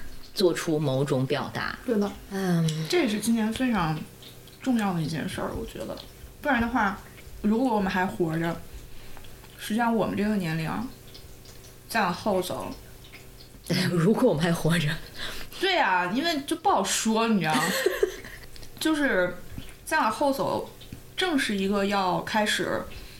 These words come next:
Speaker 2: 出产，真正的开始出产东西的一个，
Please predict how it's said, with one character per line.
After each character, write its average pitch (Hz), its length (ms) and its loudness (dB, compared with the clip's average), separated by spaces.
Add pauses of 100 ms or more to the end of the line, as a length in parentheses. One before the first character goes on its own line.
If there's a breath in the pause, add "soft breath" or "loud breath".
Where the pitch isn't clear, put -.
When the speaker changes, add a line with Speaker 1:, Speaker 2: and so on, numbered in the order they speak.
(540 loud breath)
Speaker 2:
出 - 200 0
产， - 420 0 (140)
真 285 200 0
正 302 200 4
的 190 80 0
开 208 180 2
始 185 80 0
出 - 140 -4
产 175 140 2
东 208 200 2
西 262 140 0
的 180 100 0
一 151 100 -4
个， 131 280 -2